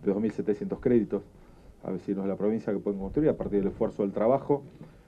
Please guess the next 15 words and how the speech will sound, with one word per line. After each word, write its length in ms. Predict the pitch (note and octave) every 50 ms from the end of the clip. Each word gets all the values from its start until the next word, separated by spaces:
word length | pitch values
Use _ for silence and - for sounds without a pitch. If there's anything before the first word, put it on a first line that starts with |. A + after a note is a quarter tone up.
| - - -
de 60 | - G2
una 120 | F#2+ F#2+
cuota 360 | - G#2+ A2 G#2 - G#2 G2+ F2+
tasa 240 | - F#2+ - - -
cero, 360 | - - D3 D3+ - A2 G2
con 100 | F#2+ F#2+ -
cero 220 | - G#2+ G2 G2 G2
nueve 160 | A2 G#2 F#2
coeficiente 440 | G2+ G2 - G2 F2+ G#2 G2 G2+ G2+
de 60 | G2
variación 280 | G2 G2+ F2+ - G#2+ G2+
salarial, 480 | - G#2 G2+ A2 A2+ B2+ C#3 D3 D#3+ - - - - - -
por 160 | - G2+ G2+ G2+
desarrollar 500 | G2+ - - G2+ G#2 G2+ - A2 A2 G#2+
esa, 520 | G2+ - - G#2+ G#2 G#2 G2 F#2+ F2